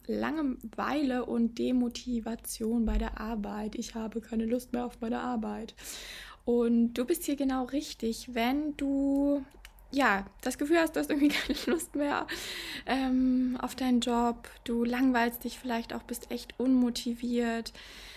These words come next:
ähm, du bist abends, obwohl nicht viel zu tun ist, irgendwie trotzdem ausgelaugt und dir fehlt einfach die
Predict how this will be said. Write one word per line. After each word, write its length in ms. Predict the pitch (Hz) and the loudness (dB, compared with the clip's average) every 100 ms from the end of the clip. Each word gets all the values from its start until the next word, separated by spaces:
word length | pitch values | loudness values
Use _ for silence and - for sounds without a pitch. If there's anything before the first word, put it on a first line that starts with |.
| - - - | -18 -20 -2
ähm, 800 | 233 226 226 220 226 226 220 214 - | 0 2 2 2 4 2 2 0 -4
du 80 | 233 | -4
bist 360 | 247 247 - - | -2 -2 -4 -2
abends, 400 | 233 254 247 247 | 0 2 2 0
obwohl 400 | 247 - 240 240 | -4 0 2 4
nicht 320 | 247 269 - | 2 0 -4
viel 220 | - 247 | -4 -2
zu 180 | - 233 | -4 -8
tun 340 | - 247 247 | -2 2 2
ist, 200 | 214 240 | 2 -2
irgendwie 680 | - 240 240 233 233 233 233 | -4 -2 -2 -2 -2 -2 -4
trotzdem 540 | - 247 - 247 233 | -6 -8 -6 -6 -6
ausgelaugt 1160 | - 247 254 - 220 220 214 214 220 220 - - - - - - | -2 -2 -2 -4 -6 -4 -2 -2 -4 -6 -10 -18 -20 -20 -20 -8
und 140 | 240 233 | -6 -4
dir 80 | 233 | -4
fehlt 260 | 240 233 | -6 -6
einfach 300 | 226 226 208 | -6 -8 -8
die 420 | - 226 220 226 | -8 -4 -2 -2